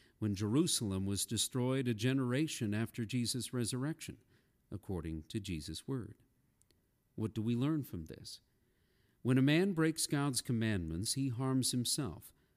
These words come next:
but he cannot harm God at all. In the midst of men breaking the commandments of God,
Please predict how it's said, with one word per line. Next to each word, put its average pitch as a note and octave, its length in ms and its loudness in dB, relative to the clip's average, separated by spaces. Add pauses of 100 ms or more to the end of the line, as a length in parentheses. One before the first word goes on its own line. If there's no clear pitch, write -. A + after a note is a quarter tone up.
(320)
but F#2+ 140 -2
he F#2+ 100 0
cannot G#2 440 -2 (160)
harm A2 320 0
God F#2+ 440 -2 (140)
at G2 140 -8 (100)
all. D2 340 -8 (1200)
In B2+ 120 4
the C3 60 6
midst D3 340 4
of A#2+ 100 -4
men D3 280 2
breaking D3 440 2
the C3 80 0
commandments C#3 680 2
of A2+ 120 -8
God, B2+ 440 -2